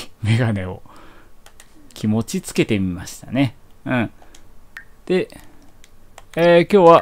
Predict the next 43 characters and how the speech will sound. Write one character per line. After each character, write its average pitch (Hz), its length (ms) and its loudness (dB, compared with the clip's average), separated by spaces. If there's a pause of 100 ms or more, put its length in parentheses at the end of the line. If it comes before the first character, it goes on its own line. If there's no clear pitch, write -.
ホ - 300 -4
リ 156 180 2
デ 110 260 6
ー - 40 2
な 98 160 4
ん 101 80 4
で、 120 160 2
休 127 240 2
み 190 100 0
な 127 120 2
の 87 60 0
か 82 120 -2
な？ 123 180 -4 (1400)
え 113 420 -4
ー、 - 60 -6
う 147 40 4
ん、 104 100 -2 (120)
休 160 240 -4
み 196 80 -4
だ 104 140 -2
ね。 90 180 -6 (600)
え 185 280 -6
ー - 20 -12
と、 180 160 -10
そ 185 200 -8
し - 140 -12
た 196 220 -4
ら 127 120 0
ね、 131 540 -2 (320)
冬 143 220 -4
祭 143 400 -4
り 98 100 -8
い - 20 -4
ろ 107 160 0
い 107 60 2
ろ 107 80 2
や 110 140 2
る 147 80 -2
こ 156 80 -4
と 147 120 2
あ 139 40 2
る 131 80 2
ね。 131 280 0